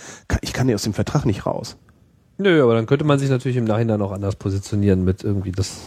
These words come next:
Speaker 2: äh, war mir nicht bewusst. Also so eine Diskussion habe ich nicht gesehen, von daher glaube ich, dass das schon zu dem Zeitpunkt lief. Ich, äh,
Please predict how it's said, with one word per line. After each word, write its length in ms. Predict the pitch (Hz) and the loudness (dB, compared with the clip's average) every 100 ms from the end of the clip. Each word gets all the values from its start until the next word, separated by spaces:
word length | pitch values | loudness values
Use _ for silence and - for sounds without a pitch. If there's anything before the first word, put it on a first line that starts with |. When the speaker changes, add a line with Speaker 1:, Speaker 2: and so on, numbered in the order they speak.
| - | -8
Speaker 2:
äh, 60 | 120 85 90 - 98 - | -4 -2 -2 -2 -4 -4
war 340 | 101 101 101 | -4 2 2
mir 120 | 104 | 4
nicht 160 | 104 107 | 2 0
bewusst. 340 | 101 104 110 | 0 2 0
Also 140 | 101 98 | -2 2
so 80 | 117 | 4
eine 120 | 139 | 6
Diskussion 420 | 127 - 120 113 | 4 0 0 2
habe 100 | 104 | 2
ich 80 | 107 | 2
nicht 140 | 117 | 0
gesehen, 280 | 110 104 104 | 2 2 2
von 140 | 107 | 2
daher 220 | 98 98 98 | 2 4 4
glaube 180 | 98 | 0
ich, 60 | 101 | -2
dass 140 | 95 | -4
das 120 | 95 92 | -4 -2
schon 220 | - 101 | -2 -4
zu 100 | - | -2
dem 260 | 101 98 92 | 0 0 0
Zeitpunkt 360 | 101 98 90 | -2 -2 -4
lief. 100 | 90 - 117 - - - - | -6 -8 -8 -8 -12 -20 -8
Ich, 180 | - 113 | -4 -2
äh, 400 | 123 - 139 143 | -2 0 0 0